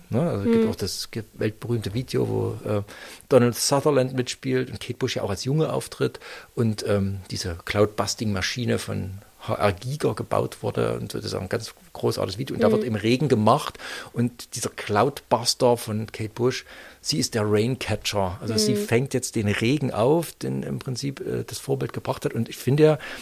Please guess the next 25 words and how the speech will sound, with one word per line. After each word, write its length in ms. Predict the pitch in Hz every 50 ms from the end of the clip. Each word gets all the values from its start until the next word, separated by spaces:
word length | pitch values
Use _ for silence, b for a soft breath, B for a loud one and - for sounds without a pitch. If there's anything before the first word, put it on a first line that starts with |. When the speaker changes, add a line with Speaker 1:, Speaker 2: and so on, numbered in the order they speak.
| B B B B B B - - - - - - _
Speaker 1:
sie 220 | - - - - - - _
könnte 320 | - - 104 123 147 -
ja 220 | 123 120 113 104 - _ _
alle 300 | - 110 120 135 139 -
anderen 440 | - 98 110 135 135 139 139 139 131
Stilmittel 1080 | - - - - _ _ - - 123 139 151 165 156 131 110 107 - - 113 95 92 98
wählen. 540 | 95 95 101 95 92 90 90 90 95 90 - - _
Speaker 2:
Mhm. 420 | 233 220 220 214 214 214 208 220 - - - -
Speaker 1:
Und 100 | 120 -
sie 180 | - 104 90
wählt 220 | 110 120 143 160 -
aber 220 | 127 113 117 113
wirklich 220 | - - - - - _ _
ganz 300 | - - 170 170 160 -
bewusst 480 | - 127 113 131 151 160 - - -
diesen 260 | 139 143 147 - 151 135
Soundkosmos. 960 | - - - 117 113 147 180 - - - 175 170 - - 165 170 180 165 B B B B B _
Und 120 | - 113
es 80 | 113 117
ist 80 | 131 135
aber 120 | 123 120
nicht 180 | 127 135 - -
dieser 180 | 143 123 127 120
typische 400 | - 143 135 147 - - - -
achtziger 580 | 123 - - - - 127 - 123 117 117 123